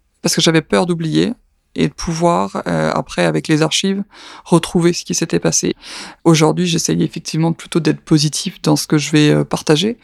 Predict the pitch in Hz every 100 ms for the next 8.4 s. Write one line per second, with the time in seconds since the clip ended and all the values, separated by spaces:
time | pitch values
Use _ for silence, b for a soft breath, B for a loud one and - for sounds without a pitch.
0 | B B B B 139 143 143 139 147 202
1 | - 170 - 233 _ B B B 151 147
2 | 160 156 147 143 139 139 139 139 139 147
3 | 156 143 147 143 - 165 202 202 - _
4 | _ - 143 151 151 160 165 196 185 -
5 | 175 185 165 160 - - 147 165 - 156
6 | 151 143 202 214 226 B B B - -
7 | 165 156 147 147 143 - 151 156 147 143
8 | 143 143 139 139